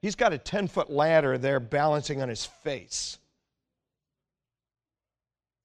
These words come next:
Now, now, most of us, if the ladder was on the floor, we'd have a tough time balancing as we got near the top.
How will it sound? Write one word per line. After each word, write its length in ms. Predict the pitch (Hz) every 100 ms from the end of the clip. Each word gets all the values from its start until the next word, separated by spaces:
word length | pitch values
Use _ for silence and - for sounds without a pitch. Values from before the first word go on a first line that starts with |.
| -
Now, 180 | 165 170
now, 160 | 175 175
most 300 | 202 233 202
of 120 | 165
us, 380 | 233 175 175 196
if 120 | 175
the 100 | 180
ladder 340 | 165 196 202
was 180 | 185 156
on 100 | 185
the 80 | 165
floor, 400 | - 196 208 170
we'd 220 | 151 226
have 220 | 190 160
a 20 | 139
tough 300 | 170 156 -
time 280 | 160 165
balancing 600 | 135 170 180 180 - 170 180
as 200 | 175 170
we 80 |
got 200 | 165 180
near 120 | 180 180
the 100 | 165
top. 420 | - - -